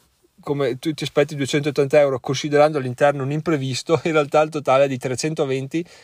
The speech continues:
senza imprevisti, solo base, quindi co-, con tutto da aggiungerci sopra, però c'est la vie. Detto questo, quando lascio la macchina a fare il tagliando, mi carico la bici sopra, quindi smonto. Siccome prima lavoravo vicino al concessionario, quindi la mollavo là e andavo a piedi al lavoro e tornavo a prenderla la sera.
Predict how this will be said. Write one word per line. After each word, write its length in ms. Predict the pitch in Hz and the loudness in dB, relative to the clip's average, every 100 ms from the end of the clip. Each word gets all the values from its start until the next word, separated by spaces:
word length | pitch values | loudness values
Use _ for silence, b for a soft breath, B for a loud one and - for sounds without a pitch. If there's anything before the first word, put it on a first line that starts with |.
| B | B
senza 320 | - 170 170 | -2 0 2
imprevisti, 540 | 180 127 120 135 143 117 | 0 0 -4 -4 -8 -8
solo 320 | - 127 127 | -4 0 0
base, 420 | 113 107 107 113 | 2 2 2 -2
quindi 320 | - 113 113 110 | -8 -10 -10 -10
co-, 160 | 123 | -10
con 180 | 123 139 | -6 -4
tutto 260 | 131 147 147 | -4 -2 2
da 100 | 123 | 2
aggiungerci 480 | 113 123 127 113 110 | 2 0 -2 -2 -4
sopra, 480 | - 113 104 117 | -6 -6 -6 -8
però 220 | 113 110 101 B B B B B | -8 -12 -12 B B B B B
c'est 280 | - - 220 | -2 4 6
la 100 | 143 | 4
vie. 200 | 139 - B B B B | 2 -8 B B B B
Detto 280 | - 220 359 | -4 0 2
questo, 440 | 302 160 - 127 | 4 2 4 2
quando 320 | - 202 190 160 | 4 2 4 2
lascio 260 | 160 - | 2 0
la 60 | 175 | -2
macchina 360 | 175 170 156 | 0 -2 -2
a 20 | 135 | -2
fare 180 | 165 | 0
il 80 | 147 | 0
tagliando, 720 | 131 180 180 139 123 131 170 | 0 -2 2 2 2 0 -2
mi 140 | 196 160 | -2 -4
carico 320 | - 156 143 | 0 0 0
la 100 | 143 | -2
bici 280 | 139 147 165 | -2 -8 -8
sopra, 400 | - 135 139 139 | -4 -4 -4 -6
quindi 600 | 139 131 113 110 110 110 | -6 -6 -6 -6 -6 -8
smonto. 640 | 120 127 135 123 123 156 147 | -8 -2 0 0 0 0 0
Siccome 380 | 143 - 143 131 | -4 -6 -4 -4
prima 420 | - 147 208 185 | -4 -2 0 0
lavoravo 400 | 131 120 120 135 | 0 2 2 2
vicino 360 | 120 107 127 127 | -2 -6 -6 -6
al 80 | |
concessionario, 580 | 113 117 123 - 113 110 | -6 -10 -10 -10 -6 -6
quindi 180 | 110 120 | -6 -6
la 100 | 113 | -6
mollavo 440 | 113 113 113 113 | -2 0 0 2
là 260 | 135 113 101 | 2 2 0
e 40 | |
andavo 260 | 104 110 104 | -2 -4 -4
a 60 | 98 | -6
piedi 300 | 101 92 98 | -10 -10 -8
al 40 | |
lavoro 360 | 110 107 101 104 | -8 -6 -6 -6
e 40 | |
tornavo 300 | - 120 110 | -8 -6 -4
a 60 | 107 | -4
prenderla 300 | 113 113 110 | -6 -6 -6
la 100 | 101 | -8
sera. 280 | - 110 | -6 -6